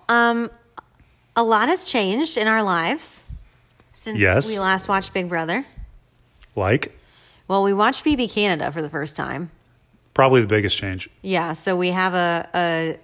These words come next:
Speaker 1: very different perspective on this Big Brother now.
Speaker 2: And life.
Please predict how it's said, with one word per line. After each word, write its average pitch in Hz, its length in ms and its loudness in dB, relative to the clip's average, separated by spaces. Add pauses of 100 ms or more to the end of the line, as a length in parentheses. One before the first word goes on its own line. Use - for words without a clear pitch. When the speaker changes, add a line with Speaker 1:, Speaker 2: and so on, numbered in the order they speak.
(100)
Speaker 1:
very 190 260 -2
different 175 280 -4
perspective 165 520 -4
on 156 320 -6 (420)
this 175 240 -4
Big 156 220 -4
Brother 143 240 -6
now. 147 320 -10 (100)
Speaker 2:
And 98 160 -4
life. 90 380 -2